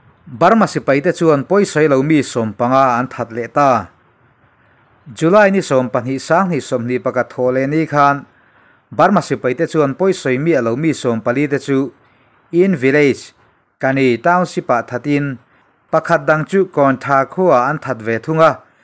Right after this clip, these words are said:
July ni riat khan, Burma sipai za chuang te chuan, in village mi pui te hi an lo bei chiam to boka. He thil thleng hi, Burma mi pui te hian an hlo em awangin, mel li, mel nga thleng po in an tlan chiat pha hi ala ni.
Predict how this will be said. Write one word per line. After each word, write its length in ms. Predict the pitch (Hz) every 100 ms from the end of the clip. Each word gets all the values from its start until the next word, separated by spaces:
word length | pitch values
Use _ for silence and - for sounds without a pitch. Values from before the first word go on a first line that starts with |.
| _ _ _ 127
July 360 | 147 190 208
ni 120 | 185
riat 240 | 185 170 -
khan, 340 | 143 143 147
Burma 280 | 113 170 185
sipai 360 | - 135 127 117
za 140 | 120
chuang 240 | - 127 127
te 100 | 165
chuan, 420 | 160 147 113 90 _ _ _ _
in 240 | 196 202 185
village 460 | 135 147 160 127
mi 80 | 135
pui 240 | 120 127 127
te 160 | 160
hi 120 | 147
an 120 | 151 165
lo 140 | 156
bei 220 | 131 120
chiam 300 | - 139 131
to 160 | 120 113
boka. 460 | 107 131 160 131 - _ _ _ _ _
He 180 | - 165
thil 220 | 202 226
thleng 280 | 208 190 160
hi, 340 | 151 151 131 - _ _ -
Burma 360 | 107 147 190 165
mi 120 | 139
pui 200 | 127 131
te 120 | 160
hian 260 | 147 143 131
an 220 | 170 151
hlo 160 | 131 143
em 160 | 147
awangin, 640 | 139 120 127 139 147 147 139 _ _ _ _ 135
mel 300 | 165 196 190
li, 420 | 180 175 170 131 _ -
mel 280 | 156 196
nga 200 | 175 160
thleng 300 | 156 156 151
po 80 | 156
in 220 | 147 135
an 100 | 135
tlan 240 | 147 131 117
chiat 240 | - 135
pha 200 | - 117
hi 180 | 110 127
ala 160 | 143 143
ni. 260 | 131 101